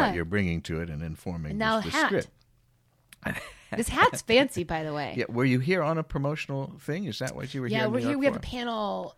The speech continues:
Speaker 2: tomorrow
Speaker 1: Okay.
Speaker 2: about, uh, the, the Funny Women of M T V or something like that.
Speaker 1: Oh, oh, d-, yes, and that's with Nicole and all
Speaker 2: Nic-,
Speaker 1: these
Speaker 2: well,
Speaker 1: other
Speaker 2: Nicole, the Sweet Vicious
Speaker 1: Byer.
Speaker 2: Girls. Yeah,
Speaker 1: Yes.
Speaker 2: Byer, Nicole Byer.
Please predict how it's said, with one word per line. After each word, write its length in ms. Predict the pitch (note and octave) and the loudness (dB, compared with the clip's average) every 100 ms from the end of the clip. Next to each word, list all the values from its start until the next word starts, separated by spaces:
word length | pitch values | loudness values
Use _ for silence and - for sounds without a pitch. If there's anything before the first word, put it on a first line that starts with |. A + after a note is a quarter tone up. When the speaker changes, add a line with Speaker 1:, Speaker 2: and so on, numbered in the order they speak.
| - | -12
Speaker 2:
tomorrow 760 | G#3+ G3+ F#3+ F#3 C3+ - - - - | -6 -4 -2 -2 -4 -8 -12 -16 -6
Speaker 1:
Okay. 80 | E3+ | -4
Speaker 2:
about, 360 | F3+ E3 E3 - E3 | 0 0 0 -6 -10
uh, 240 | D#3+ D#3+ | -8 -8
the, 240 | E3 E3+ - | -6 -10 -10
the 120 | - | -14
Funny 280 | E3 F#3+ F#3 | -8 -6 -4
Women 240 | F3+ F3 | -4 -6
of 80 | E3 | -8
M 120 | D3+ | -12
T 180 | D#3+ D3 | -14 -16
V 180 | C3+ E3 | -18 -20
or 40 | F3+ | -20
something 220 | _ - | _ -20
like 20 | _ - - | _ -20 -12
that. 60 | F3 | -10
Speaker 1:
Oh, 100 | - | -4
oh, 160 | F#2 D#2+ | -4 -4
d-, 100 | - | -6
yes, 400 | F2 F2 - - - | -6 -6 -8 -12 -10
and 120 | D#2+ | -8
that's 240 | D#2 - | -8 -8
with 180 | C#2 C#2 | -14 -12
Nicole 400 | D2 - B1+ B1+ | -12 -10 -10 -10
and 180 | A#1+ - | -12 -8
all 40 | G#3+ | -4
Speaker 2:
Nic-, 140 | A3+ | -2
Speaker 1:
these 80 | A#3+ | 2
Speaker 2:
well, 100 | A3+ | 2
Speaker 1:
other 80 | G#3 | 2
Speaker 2:
Nicole, 560 | G3 G3 - D#3 E3 G#3+ | -2 -4 -4 -2 0 -2
the 120 | F#3 | -6
Sweet 220 | D#3 F3+ | -4 -2
Vicious 260 | B3+ - - | -2 -4 -8
Speaker 1:
Byer. 60 | |
Speaker 2:
Girls. 220 | - - - | -10 -12 -12
Yeah, 120 | F2+ | -6
Speaker 1:
Yes. 160 | F#2 D#2+ | -4 -4
Speaker 2:
Byer, 220 | D2+ D#2 | -6 -8
Nicole 200 | - D#2+ | -10 -12
Byer. 220 | D#2+ E2+ | -10 -12